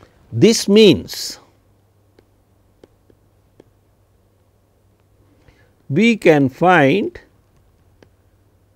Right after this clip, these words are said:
a basis consisting of G J vectors,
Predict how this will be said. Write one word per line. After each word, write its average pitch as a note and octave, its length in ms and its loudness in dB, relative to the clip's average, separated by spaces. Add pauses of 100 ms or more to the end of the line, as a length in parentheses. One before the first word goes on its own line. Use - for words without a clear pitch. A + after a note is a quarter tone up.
(1600)
a F3+ 160 4
basis D3+ 1200 4 (3000)
consisting F#3 1000 -2
of C#3 560 -2 (4000)
G F#3 360 -4
J E3+ 280 2
vectors, B2 1080 -4